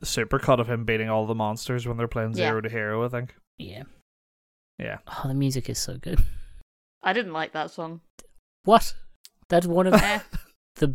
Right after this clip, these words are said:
Speaker 3: better Disney songs is Zero to
Speaker 2: Ah.
Speaker 3: Hero.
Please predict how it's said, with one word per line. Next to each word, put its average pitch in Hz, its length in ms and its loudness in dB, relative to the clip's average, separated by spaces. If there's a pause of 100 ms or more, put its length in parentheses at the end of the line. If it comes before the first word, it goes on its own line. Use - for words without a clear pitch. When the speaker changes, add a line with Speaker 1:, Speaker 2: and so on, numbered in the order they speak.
(160)
Speaker 3:
better 127 640 2 (300)
Disney 110 340 -4
songs 131 500 -8 (520)
is 113 120 -2
Zero 101 280 -4
to 104 80 -6
Speaker 2:
Ah. 98 40 -6
Speaker 3:
Hero. 104 360 -8